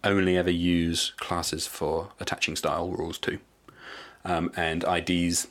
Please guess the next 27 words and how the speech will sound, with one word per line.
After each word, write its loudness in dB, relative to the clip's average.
are -2
saved 2
for, 4
well, 0
essentially 4
for -2
using 2
in -2
JavaScript 0
and -4
for 0
where 0
things 2
need 2
a 4
unique -2
identifier. -2
If 2
you're 8
writing 2
a 2
unique 2
C 4
S 0
S 0
rule, -2
why? 2